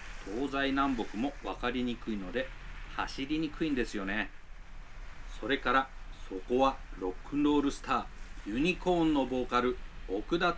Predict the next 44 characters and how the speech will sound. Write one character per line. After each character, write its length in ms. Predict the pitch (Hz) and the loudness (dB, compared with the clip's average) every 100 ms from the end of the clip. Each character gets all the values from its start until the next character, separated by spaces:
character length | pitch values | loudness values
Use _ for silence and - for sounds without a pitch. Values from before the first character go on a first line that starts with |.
| 160 | 2
民 160 | 170 165 | 4 2
生 60 | |
さ 180 | 160 156 | 2 0
ん 80 | 156 | 2
の 160 | 214 - | 2 0
出 280 | - - | -4 -4
身 400 | 107 - - 220 | -4 -2 0 2
地 120 | - 135 | 2 0
で 120 | 120 | -2
す。 160 | - - - - - - - - - - - - - | -4 -10 -10 -10 -10 -10 -10 -10 -10 -10 -10 -10 -8
お 60 | |
客 260 | 98 175 175 | 0 0 0
様 300 | - 160 127 | 0 2 2
の 160 | 117 135 | 0 0
目 100 | 107 104 - | -4 -6 -2
的 120 | 123 - - | -4 -4 -6
地 80 | |
に 120 | 110 107 | -2 -2
到 240 | 107 110 | -2 -2
着 320 | 107 110 104 | -2 -4 0
後、 160 | 107 123 - - - - - | 2 2 0 -10 -10 -10 -10
西 320 | - 98 123 143 | -8 -2 0 0
国 120 | 151 - | -2 -4
街 220 | - 139 127 | -2 0 2
道 120 | 110 | 0
を 160 | 104 98 | 0 -2
通 220 | 117 98 | -2 0
り、 120 | 110 - - - - - - 113 | -2 -4 -10 -10 -12 -12 -8 -6
奥 220 | - 147 | -2 0
田 240 | 147 143 | 0 2
民 160 | 139 143 | 2 2
生 80 | 127 | 2
さ 160 | 123 | 0
ん 80 | 120 | 2
の 140 | 135 147 - | 0 -2 -2
母 100 | 135 | 0
校 240 | 139 120 110 | 2 2 2
で 160 | 95 | 0
あ 80 | 92 | 0
る 140 | 107 139 - - - | -2 -2 -4 -10 -10
広 260 | - 139 156 | -2 0 0
島 220 | 151 147 | 2 2
市 160 | 135 147 | 0 -2
立 320 | 123 - 135 | -4 -4 -6